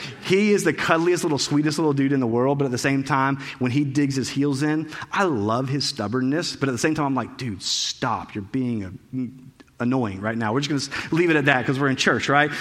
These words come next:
Like, like, you're being ridiculous." Now, now, he,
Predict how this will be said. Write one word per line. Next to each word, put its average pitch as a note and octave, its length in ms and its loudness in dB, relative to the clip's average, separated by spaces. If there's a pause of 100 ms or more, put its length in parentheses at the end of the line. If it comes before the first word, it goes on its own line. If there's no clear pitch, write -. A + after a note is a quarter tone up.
(120)
Like, C#3+ 380 2
like, C#3+ 120 0
you're D#3+ 100 2
being E3+ 200 2
ridiculous." C3+ 640 -2 (800)
Now, E3 260 4 (240)
now, D3+ 180 0 (140)
he, D3+ 520 -6